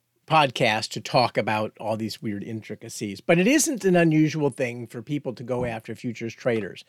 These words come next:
The important thing to realize is that futures trading does not create or destroy any demand. Futures markets create an opportunity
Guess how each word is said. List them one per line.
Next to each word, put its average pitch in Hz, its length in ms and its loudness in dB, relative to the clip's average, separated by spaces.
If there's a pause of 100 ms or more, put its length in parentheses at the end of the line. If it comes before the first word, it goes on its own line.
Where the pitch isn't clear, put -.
(380)
The 127 60 -10
important 170 360 4
thing 185 140 4
to 165 100 0
realize 135 540 0
is 120 80 -12
that 127 200 -6 (540)
futures 139 360 0
trading 165 380 6
does 139 180 0
not 131 340 0
create 185 640 4 (480)
or 139 140 -2
destroy 165 800 6
any 147 260 2
demand. 123 580 -4 (840)
Futures 123 420 -4
markets 120 460 0
create 120 420 0
an 113 100 -4
opportunity 185 920 4